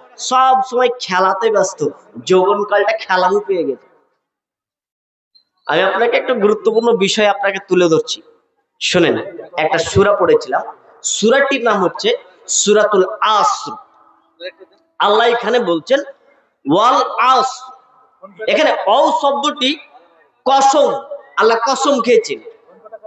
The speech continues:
এই অ শব্দ দিয়ে আল্লাহ কসম খেয়ে বলছেন ওয়াল আসর,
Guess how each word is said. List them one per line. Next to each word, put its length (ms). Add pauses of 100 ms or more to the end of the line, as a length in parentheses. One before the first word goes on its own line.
(760)
এই 340
অ 320
শব্দ 440
দিয়ে 240
আল্লাহ 360 (120)
কসম 340
খেয়ে 200
বলছেন 460 (1400)
ওয়াল 220
আসর, 640